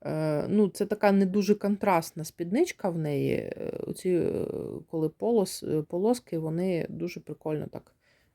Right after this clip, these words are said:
жовто-зелений, жовто-зелений, прикольно вийшли. От.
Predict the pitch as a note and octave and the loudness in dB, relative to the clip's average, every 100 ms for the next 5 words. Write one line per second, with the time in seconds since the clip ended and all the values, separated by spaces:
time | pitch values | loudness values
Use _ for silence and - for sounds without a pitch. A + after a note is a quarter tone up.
0 | - F3 - - D#3+ C4 F4+ A#3 G3 - | -10 -8 -8 -8 -2 0 2 0 -2 -8
1 | E3 - B3+ G3+ - - F3+ D#3 - - | -10 -4 -2 -2 -4 -2 0 0 -2 -6
2 | - - - - - - - D#3+ - | -12 -14 -18 -18 -20 -8 -4 -2 -2